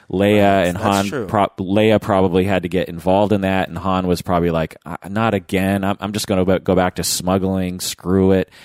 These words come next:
Speaker 1: And so Ben is, like, wrapped up in all of this.
Speaker 2: Well, it's, it's funny to think about that these are pe-, these would be people with problems like everyone else, right? But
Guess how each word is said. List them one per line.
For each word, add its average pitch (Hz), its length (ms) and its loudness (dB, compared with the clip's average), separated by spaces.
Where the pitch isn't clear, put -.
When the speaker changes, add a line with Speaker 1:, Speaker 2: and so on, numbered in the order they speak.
Speaker 1:
And 98 520 -2
so 98 340 2
Ben 104 340 2
is, 92 220 -2
like, 90 300 0
wrapped 90 400 0
up 98 200 2
in 95 100 2
all 76 220 -4
of 73 60 -8
this. 69 400 -8
Speaker 2:
Well, - 160 0
it's, - 200 0
it's - 160 -4
funny 294 260 0
to 175 80 2
think 156 180 -2
about 127 300 -2
that 113 100 -12
these 135 180 -4
are 131 60 2
pe-, 117 240 -8
these 143 220 -6
would 127 80 -2
be 120 100 -4
people 123 320 -2
with 107 120 -6
problems 113 460 -2
like 98 200 -10
everyone 104 240 -10
else, 104 180 -8
right? 98 120 -10
But 107 120 -8